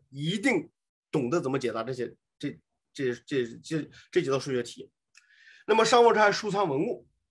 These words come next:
啊，那时候收藏文物等等，所以你可以看到那时候商王朝是一个，就我们了解的商王朝是远远超过司马迁的，对吧？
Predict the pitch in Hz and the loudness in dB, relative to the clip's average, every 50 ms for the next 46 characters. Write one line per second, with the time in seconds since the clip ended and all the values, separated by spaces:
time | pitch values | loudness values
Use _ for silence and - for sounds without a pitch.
0 | _ _ _ _ _ - 135 127 143 190 190 170 180 175 165 170 - 170 160 165 | _ _ _ _ _ -2 -2 2 4 4 4 4 2 0 0 -2 -2 -2 -2 0
1 | 143 123 135 175 175 139 123 120 117 104 - _ _ - - - - - 233 233 | 0 0 0 -2 -2 -4 -4 -6 -6 -8 -14 _ _ -20 -20 -12 2 6 6 8
2 | 226 180 165 247 214 185 226 240 226 175 170 170 214 247 214 185 180 165 170 160 | 8 6 6 6 6 6 6 4 4 4 2 2 4 4 2 2 2 0 0 -2
3 | 156 151 139 135 135 131 131 - 165 156 143 143 127 - - _ _ - 226 226 | -4 -4 -4 -4 -4 -6 -6 -4 -4 -2 -2 -4 -4 -6 -10 _ _ -4 -2 -2
4 | 190 165 160 160 156 147 147 143 160 214 269 226 196 202 190 170 160 151 147 151 | -2 -2 0 2 4 4 4 6 6 6 6 6 6 4 4 2 0 -4 -4 -6
5 | 151 147 147 143 139 143 147 135 131 160 175 147 - - 160 147 156 143 - - | -6 -4 -4 -6 -6 -6 -6 -4 -2 0 0 0 0 -2 -4 -6 -6 -6 -6 -6
6 | 131 113 107 - - 135 135 120 - - 127 123 113 - | -6 -6 -6 -6 -4 -4 -4 -4 -6 -6 -6 -6 -6 -8